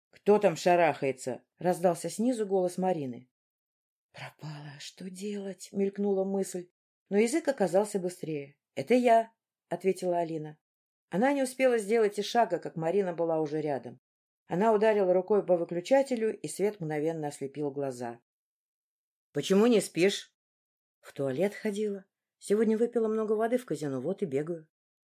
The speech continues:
пролепетала Алина. "Уже иду в комнату".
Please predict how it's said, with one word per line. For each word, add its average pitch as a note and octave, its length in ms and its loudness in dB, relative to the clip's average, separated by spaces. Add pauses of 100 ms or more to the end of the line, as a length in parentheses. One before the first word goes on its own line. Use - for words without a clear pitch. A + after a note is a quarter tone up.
пролепетала F3 720 -2
Алина. D#3 420 -8 (520)
"Уже B3+ 200 4
иду G#3 120 2
в - 80 -6
комнату". C3+ 560 -6